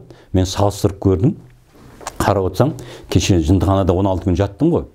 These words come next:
Ана жындыханада жатқан біраз орыстар бар, бір, солар қай-, қайсымен сөйлесіп келсем, солардың бәрі көп айналғанда, соның жетпіс-сексен пайызының есі,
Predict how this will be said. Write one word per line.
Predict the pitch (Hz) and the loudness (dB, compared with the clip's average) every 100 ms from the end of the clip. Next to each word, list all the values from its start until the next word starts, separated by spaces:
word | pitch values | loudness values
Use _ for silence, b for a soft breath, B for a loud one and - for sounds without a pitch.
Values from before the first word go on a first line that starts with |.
| _ B B B | _ B B B
Ана | 95 85 | -2 0
жындыханада | 73 95 104 101 87 98 | 0 0 0 0 0 0
жатқан | 92 90 101 95 | -2 -4 -4 -2
біраз | 82 95 87 | 0 -2 -2
орыстар | 80 107 - 95 95 | -2 -2 -2 -4 -2
бар, | 90 95 87 | -2 -2 -2
бір, | 90 85 B B - | -4 -6 B B -4
солар | 101 104 - | 0 0 -2
қай-, | - 95 | -4 0
қайсымен | 98 92 92 | -2 0 -2
сөйлесіп | 95 98 98 - | 2 0 0 -4
келсем, | 87 151 - B B - | -2 -4 -4 B B -4
солардың | 110 98 95 98 82 | 0 2 2 2 2
бәрі | 87 107 113 101 - | 2 2 0 -2 0
көп | 104 101 95 90 - 78 - 80 | 2 2 0 -4 -8 -8 -2 0
айналғанда, | 95 92 90 87 135 B B B - | 2 2 2 0 -2 B B B -2
соның | 98 90 - | 0 2 2
жетпіс-сексен | 95 104 - - - 110 - 101 101 | 0 0 -2 -2 -2 -4 0 -2 2
пайызының | 95 90 98 202 - B B | 0 2 2 0 -4 B B
есі, | 80 92 107 101 175 320 | 0 2 2 2 0 0